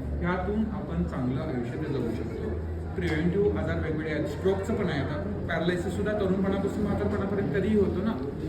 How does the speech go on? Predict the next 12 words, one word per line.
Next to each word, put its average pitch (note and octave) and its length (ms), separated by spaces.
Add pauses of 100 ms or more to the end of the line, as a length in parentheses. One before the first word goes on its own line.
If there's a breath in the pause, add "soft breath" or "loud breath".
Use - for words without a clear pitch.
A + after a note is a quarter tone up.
पॅरालिसिस, A3 580 (380)
एक A#3 160
मी G#3+ 140
सांगतो, F#3 320
तरुण G#3+ 420
लोक B3 260
बऱ्याच G3 280
वेळा A3 120
दिसतात G3 380
ना, F3+ 180
तीशीतले, F#3 420
चाळीशीतले, D3+ 500